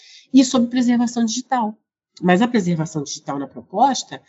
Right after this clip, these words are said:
ela é uma versão preliminar, ela é uma proposta, ela é um alerta pra falar, "Olha,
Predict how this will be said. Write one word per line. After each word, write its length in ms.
ela 180
é 40
uma 120
versão 480
preliminar, 440
ela 80
é 20
uma 160
proposta, 720
ela 160
é 40
um 100
alerta 560
pra 120
falar, 320
"Olha, 460